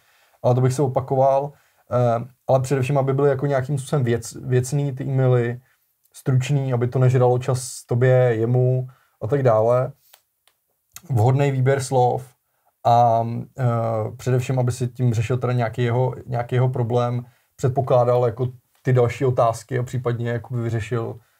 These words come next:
než si jako střílet prostě během dne jako milion e-mailů, takže se to snažit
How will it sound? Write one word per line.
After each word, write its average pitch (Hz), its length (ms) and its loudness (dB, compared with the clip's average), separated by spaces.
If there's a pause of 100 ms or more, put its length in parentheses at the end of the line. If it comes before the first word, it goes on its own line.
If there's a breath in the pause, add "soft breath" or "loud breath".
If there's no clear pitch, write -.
(120)
než 110 140 -4
si - 80 -2
jako 120 200 -2
střílet 120 500 -6
prostě 120 280 -4
během 117 380 0
dne 117 140 -2
jako 113 540 -6 (200)
milion 123 340 -2
e-mailů, 113 420 -4
takže 104 180 -8
se 104 160 -14
to 120 100 -12
snažit 117 320 -2